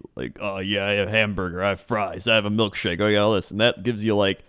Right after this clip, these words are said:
fourteen hundred calories. You're like, "Oh yeah." And then I just wouldn't eat anything else the rest of the day. And I'd be like, "Oh, I'll have, like, some bread later on." And then be like, "Oh, I didn't gain weight." It's like, "Well, yeah,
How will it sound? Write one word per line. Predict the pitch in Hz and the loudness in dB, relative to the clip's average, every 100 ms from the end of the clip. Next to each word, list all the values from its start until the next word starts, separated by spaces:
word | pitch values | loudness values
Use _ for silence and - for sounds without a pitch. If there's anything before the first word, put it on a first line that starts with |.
| _ _ _ _ _ _ | _ _ _ _ _ _
fourteen | - 123 - - 120 | 0 0 0 0 0
hundred | 117 117 113 | 2 2 0
calories. | 101 107 107 104 90 87 | 2 4 6 4 0 -2
You're | 98 | -2
like, | 87 | 0
"Oh | 95 95 | 2 2
yeah." | 90 101 92 - | 0 0 0 0
And | 110 | 0
then | 120 | 4
I | 127 127 | 4 4
just | 120 | 2
wouldn't | 117 113 | 0 2
eat | 107 | 2
anything | 101 98 101 95 | 2 0 0 0
else | 92 - | 0 0
the | |
rest | 90 92 - | -2 -2 -2
of | |
the | 82 | -6
day. | 85 76 - _ _ _ _ - | -2 -2 -4 _ _ _ _ -8
And | 98 | -2
I'd | 95 | -2
be | 92 | 0
like, | 90 87 104 | 0 2 2
"Oh, | |
I'll | 113 110 | 4 4
have, | 104 | 2
like, | 98 90 | 0 -2
some | 92 | -8
bread | 82 85 87 85 | -2 0 0 0
later | 85 85 85 | -2 0 -2
on." | 87 107 - | -2 -6 -8
And | 92 | -6
then | 92 | -4
be | 92 | -2
like, | 92 92 - | 0 -2 0
"Oh, | 110 92 - | 0 0 -4
I | - | -6
didn't | 110 110 | -4 -2
gain | 107 107 104 | 0 0 0
weight." | 110 92 - | 0 0 -4
It's | 87 | -8
like, | 110 90 | -4 -4
"Well, | 92 95 | -2 -2
yeah, | 101 92 | 0 0